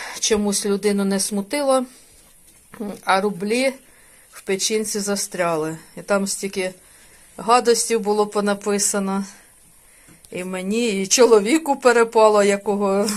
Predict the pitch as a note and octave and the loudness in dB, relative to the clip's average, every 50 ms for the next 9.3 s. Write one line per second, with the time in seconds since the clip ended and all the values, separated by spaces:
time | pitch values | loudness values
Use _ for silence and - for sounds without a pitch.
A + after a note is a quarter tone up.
0 | A3 F4 E4+ A#3+ D#4+ - - - - - - - - - D#4 C#4 - D4+ D4 C#4 | 0 0 2 2 0 -2 -4 -8 -18 -18 -18 -4 0 2 2 2 2 2 2 2
1 | A#3+ G3 G#3+ C#4+ C4+ B3 B3+ B3+ C4 A#3 A3+ A#3 B3+ A#3 A#3+ - - - G#3+ B3 | 0 2 4 6 6 6 6 6 4 4 4 2 0 0 0 -2 -2 -2 -2 -2
2 | B3 D4 C4 C#4 B3+ D#4+ D4+ - C#4 D4+ D#4 - _ _ _ - _ _ _ _ | -2 -4 -6 -8 -10 -12 -14 -14 -16 -18 -18 -20 _ _ _ -20 _ _ _ _
3 | _ _ _ - - - G4 - - - - - - - - - - - - - | _ _ _ -16 -12 -12 -10 -10 -10 -10 -12 -14 -16 -18 -20 -20 -20 -20 -20 -20
4 | _ _ _ _ _ _ _ _ _ _ - - _ _ - _ _ _ _ _ | _ _ _ _ _ _ _ _ _ _ -20 -20 _ _ -20 _ _ _ _ _
5 | _ _ _ _ - - - - - - - - - - _ _ _ _ _ _ | _ _ _ _ -20 -20 -20 -20 -20 -20 -20 -20 -20 -20 _ _ _ _ _ _
6 | _ _ _ _ _ - - A3+ G#3 G3 F#3+ F#3 - - G3+ F#3+ G3 G3 - F#3 | _ _ _ _ _ -20 -14 -12 -10 -8 -8 -6 -6 -6 -4 -6 -6 -8 -10 -14
7 | F#3 - F#3+ F#3+ F#3 - - - F#3+ F3+ F3+ F#3 F#3 F3+ F#3 A3+ A3+ A3 G#3 G3+ | -12 -10 -10 -8 -8 -8 -10 -12 -14 -12 -10 -10 -10 -8 -8 -8 -6 -6 -6 -8
8 | - - - G#3 G3+ - - - G3+ - G3+ F#3+ - - - F#3 F3 F3+ F3 E3+ | -10 -10 -8 -8 -8 -6 -8 -10 -8 -10 -12 -12 -12 -12 -12 -10 -10 -12 -14 -14
9 | E3+ - - - - | -16 -18 -20 -20 -20